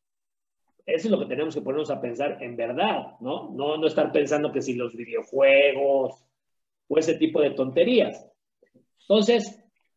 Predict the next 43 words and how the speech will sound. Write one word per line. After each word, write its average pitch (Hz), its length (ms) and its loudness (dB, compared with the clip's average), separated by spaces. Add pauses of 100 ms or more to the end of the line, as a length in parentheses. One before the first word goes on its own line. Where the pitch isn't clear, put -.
(160)
sí 277 300 0
tenemos 247 360 -2
que 190 120 -6
ser 202 160 0
mucho 202 300 -2
más 196 200 -6
proactivos 180 600 -4
como 139 260 -8
sociedad 135 760 0
y 131 100 -4
buscar 160 420 0
esta - 260 -2
conectividad. 127 960 -4 (760)
Hay 185 200 4
empresas 196 400 2
que 143 120 -6
se 139 100 -4
lo 127 80 0
están 160 260 -4
tomando 147 380 -4
en 117 100 -8
serio, 131 480 0
que 131 80 -8
están 143 240 -6
haciendo 139 320 -4
una 135 160 -4
labor, 117 600 0 (440)
unos 208 360 4
por 147 260 0
culpa, 220 500 2
otros 175 280 -2
por 131 200 -6
vocación, 123 760 0 (1120)
pero 170 380 4
no 202 80 0
importa, 214 440 -2
la 139 120 -4
responsabilidad 147 520 -4
social 190 400 0
al 143 120 -4
fin 170 160 -4
del 156 160 -2
día 165 480 -2